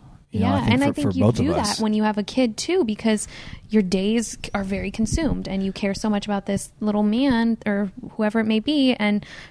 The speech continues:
Speaker 2: for us, like, I think we've just neglected each other in, in a way that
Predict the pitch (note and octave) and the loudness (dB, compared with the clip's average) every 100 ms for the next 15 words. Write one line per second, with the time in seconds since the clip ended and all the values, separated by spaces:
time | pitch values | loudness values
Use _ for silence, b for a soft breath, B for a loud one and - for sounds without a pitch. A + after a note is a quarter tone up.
0 | B G#3+ G#3 G#3 - G#3+ G3 G3 - - | B -2 2 2 0 0 0 -2 -8 -6
1 | G3+ F#3 G3+ F#3 F#3+ F#3+ - F#3 G3 F#3 | -4 -2 -2 0 -2 -4 -8 -10 -6 -6
2 | F3+ F#3 - G3 G3 - - G3+ - G3+ | -4 -4 -4 -6 -4 -6 -10 -8 -6 -4
3 | G3+ G3+ G#3+ G#3 A3 - G3 G3 G3+ - | -4 -4 -4 -6 -8 -6 -6 -4 -4 -6
4 | G3 F#3+ F#3 F#3 F#3 | -6 -4 -4 -4 -6